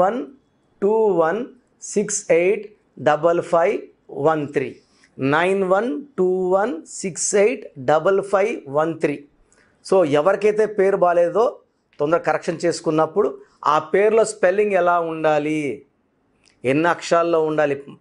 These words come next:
పేరులో పేరు మార్చను, సర్టిఫికెట్లో ఎలాంటి మార్పులు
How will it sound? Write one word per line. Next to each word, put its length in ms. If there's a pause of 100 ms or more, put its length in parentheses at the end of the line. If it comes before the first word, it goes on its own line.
పేరులో 340 (100)
పేరు 280
మార్చను, 380 (440)
సర్టిఫికెట్లో 500
ఎలాంటి 240 (120)
మార్పులు 360